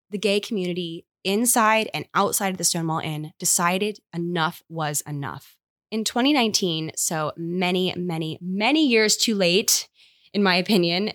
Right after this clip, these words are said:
just before the fiftieth anniversary of the riots, New York City's police commissioner, James P. O'Neill, issued an apology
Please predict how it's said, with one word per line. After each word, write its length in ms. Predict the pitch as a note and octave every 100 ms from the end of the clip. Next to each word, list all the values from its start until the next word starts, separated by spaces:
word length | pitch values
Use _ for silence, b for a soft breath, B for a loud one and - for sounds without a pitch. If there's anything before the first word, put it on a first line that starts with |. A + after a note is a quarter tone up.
| F#3+
just 340 | F3 A#3+ D#4+
before 240 | D#4 D4 C4
the 80 | A#3+
fiftieth 400 | G#3 - F#3 F3+
anniversary 640 | E3+ E3+ E3 E3 - E3
of 160 | D#3 -
the 100 | E3
riots, 500 | E3 D3+ D#3 - -
New 120 | F#3+
York 140 | C4
City's 320 | - G3+ G3 -
police 320 | F#3 F3 -
commissioner, 560 | F#3+ D#3 - D#3+ D#3 -
James 380 | F3+ F3 F#3
P. 240 | - G3 E3+
O'Neill, 560 | D#3+ F#3 A#3 G3 F#3 F#3 B B B
issued 420 | G#3+ - A#3 A3
an 100 | G3
apology 640 | F3+ - G3 F#3+ F3 E3